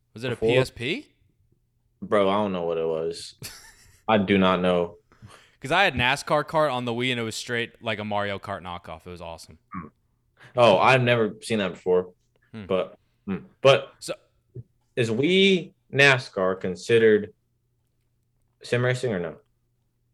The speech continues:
Speaker 1: For purposes of this conversation, I'm gonna go ahead and say, yeah, why not?
Speaker 2: All right.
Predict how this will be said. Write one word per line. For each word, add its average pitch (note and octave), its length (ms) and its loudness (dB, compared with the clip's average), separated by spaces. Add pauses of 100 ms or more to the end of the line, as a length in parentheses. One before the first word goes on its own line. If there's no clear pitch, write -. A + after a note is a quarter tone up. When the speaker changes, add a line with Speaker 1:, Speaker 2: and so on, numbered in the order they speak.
(540)
Speaker 1:
For A#2+ 220 -8
purposes B2+ 520 -8
of A2 80 -8
this A#2 180 -8
conversation, A2 680 -6
I'm G#2 140 -6
gonna A2 120 -8
go G#2 180 -8
ahead A2 180 -8
and G#2+ 100 -14
say, A#2 160 -10
yeah, B2+ 280 -10 (200)
why A2+ 160 -10
not? A2+ 260 -10 (240)
Speaker 2:
All B2 60 6
right. G3 320 6